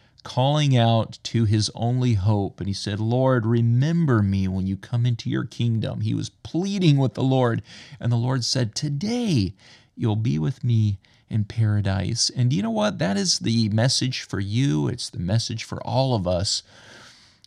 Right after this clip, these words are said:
that i-, if we call on the Lord, "Lord, remember me when you come into your kingdom," um,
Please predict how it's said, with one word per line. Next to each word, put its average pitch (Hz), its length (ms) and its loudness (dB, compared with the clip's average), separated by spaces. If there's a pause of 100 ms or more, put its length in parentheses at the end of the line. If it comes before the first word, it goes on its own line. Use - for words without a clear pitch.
(120)
that 110 500 0 (320)
i-, - 160 -4
if 107 220 -2
we 180 120 0
call 180 460 -8
on 156 140 -2
the 131 60 0
Lord, 113 460 2
"Lord, 151 480 0 (320)
remember 143 520 -2
me 113 180 0
when 104 180 0
you 110 80 0
come 123 240 0
into 120 180 2
your 107 120 0
kingdom," 104 680 0 (600)
um, 98 400 2